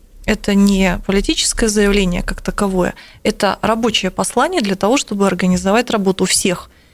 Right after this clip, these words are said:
И так и было сказано, это будут делать все. Это будут делать мэры, это будут делать те, это будут делать те.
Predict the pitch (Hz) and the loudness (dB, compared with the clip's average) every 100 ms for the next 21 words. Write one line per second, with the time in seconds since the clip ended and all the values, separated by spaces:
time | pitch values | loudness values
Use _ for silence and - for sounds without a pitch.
0 | _ 208 220 220 226 240 226 - 196 180 | _ -2 -2 0 2 2 2 0 0 0
1 | 180 - - 190 196 202 - 208 196 - | -2 -2 -2 -4 -6 -8 -2 0 0 -2
2 | - 190 - - 202 190 190 - 190 190 | -6 -4 -6 -10 -6 -4 -4 -6 -6 -4
3 | 220 262 277 220 190 185 190 196 190 190 | 0 2 2 -2 -4 -8 -10 -8 -2 -2
4 | 190 - 240 240 240 196 196 196 196 190 | -2 -4 -2 -2 -2 -2 0 0 -2 -2
5 | - | -8